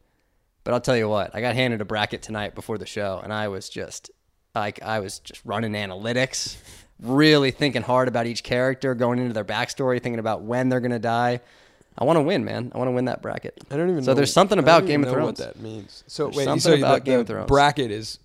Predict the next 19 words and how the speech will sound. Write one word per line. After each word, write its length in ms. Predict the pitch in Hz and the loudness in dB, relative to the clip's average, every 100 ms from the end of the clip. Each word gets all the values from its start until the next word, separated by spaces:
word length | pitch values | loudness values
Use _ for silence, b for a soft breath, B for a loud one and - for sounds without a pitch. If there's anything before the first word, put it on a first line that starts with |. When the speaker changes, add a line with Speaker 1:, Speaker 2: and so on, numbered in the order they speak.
| _ | _
Speaker 2:
when 360 | 113 113 110 107 | -6 -6 -4 -6
they're 140 | 104 | -6
gonna 220 | 104 101 _ _ - | -8 -12 _ _ -10
die? 300 | 98 98 131 | -6 -6 -2
Speaker 1:
Who's 260 | 156 156 135 | 4 4 6
gonna 200 | 151 147 | 4 6
<laughs> 180 | 135 | 4
die, 260 | 185 123 117 | 4 4 2
if 200 | 160 165 | 2 0
they're 140 | - 135 | 2 2
going 260 | 127 127 113 | 2 0 -2
to 60 | |
die, 380 | 107 113 110 110 | 0 2 2 0
which 260 | 110 123 - | -2 -4 -4
Speaker 2:
Okay. 80 | |
Speaker 1:
episode 400 | 127 - - 123 | -6 -6 -2 -2
they 140 | 113 113 | 0 -2
will 180 | 107 104 | -2 -2
die. 380 | 101 98 95 | -2 -2 -4